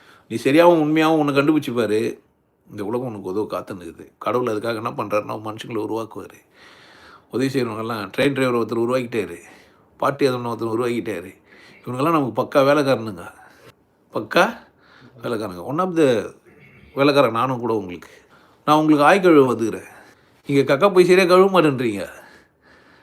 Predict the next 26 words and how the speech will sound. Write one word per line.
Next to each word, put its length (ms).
நான் 120
எதுக்கு 180
வந்துக்கிறேன்? 300
உங்க 140
மலத்தை 320
கழுவ 380
வந்துக்கிறேன். 420
நீங்க 380
கூச்சப்படுறீங்க. 580
நான் 120
என்ன 180
பண்றது? 380
காட்டினா 300
தான் 140
நான் 100
என்ன 100
பண்ண 160
முடியும்? 300
கழுவ 320
முடியும். 280
புரியுதா? 360
மலம் 300
கழுவ 240
வந்தவனுக்கு 320
என்ன 140
பிரச்சனை? 320